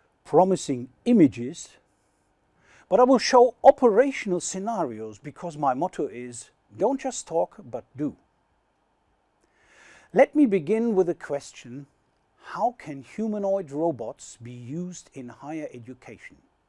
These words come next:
In my view, there are two central options. One is the use of robots as a tool.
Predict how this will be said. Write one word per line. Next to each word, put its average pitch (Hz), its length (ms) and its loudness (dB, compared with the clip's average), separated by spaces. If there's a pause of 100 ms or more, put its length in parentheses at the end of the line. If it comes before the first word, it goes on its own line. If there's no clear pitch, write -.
(1080)
In 202 140 2
my 262 180 6
view, 180 360 0 (340)
there 139 160 -2
are 143 100 2
two 247 280 -8
central 190 580 -2
options. - 720 -10 (840)
One 160 480 2 (680)
is 175 260 -4
the 139 120 -4
use 170 500 -6 (540)
of 131 320 -8
robots 143 680 0 (120)
as 139 160 -8
a 147 60 -6
tool. 131 420 -8